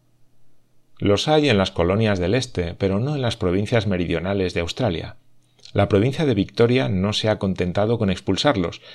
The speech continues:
sino que ha promulgado una ley excluyendo de su territorio a los penados de las demás provincias que han cumplido su condena.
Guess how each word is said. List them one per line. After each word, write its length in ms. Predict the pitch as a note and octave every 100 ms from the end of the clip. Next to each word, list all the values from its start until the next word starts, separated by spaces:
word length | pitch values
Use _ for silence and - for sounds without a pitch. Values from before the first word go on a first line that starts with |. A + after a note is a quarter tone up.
| -
sino 320 | - G#2 F#2+
que 140 | -
ha 100 | D3
promulgado 600 | D3 C3 G2+ F2+ A2+ G#2+
una 220 | F#2+ F#2 D#2+
ley 300 | F#2+ A#2 C3+
excluyendo 680 | G#2 - G2 F#2 B2 D3 B2
de 80 |
su 160 | G#2 F#2+
territorio 500 | F#2 E2+ D#2+ G#2 A#2
a 60 | G#2+
los 160 | F2
penados 480 | - F#2+ A2 A#2+ - - - _
de 120 | G2+
las 160 | F#2 F#2
demás 240 | F#2+ C#3+
provincias 500 | - G2 A#2+ A#2+ C3
que 120 | -
han 80 | C#3+
cumplido 500 | C#3 G2+ E2+ C#3+ G2+
su 160 | - -
condena. 600 | E2 E2 E2 D#2+ -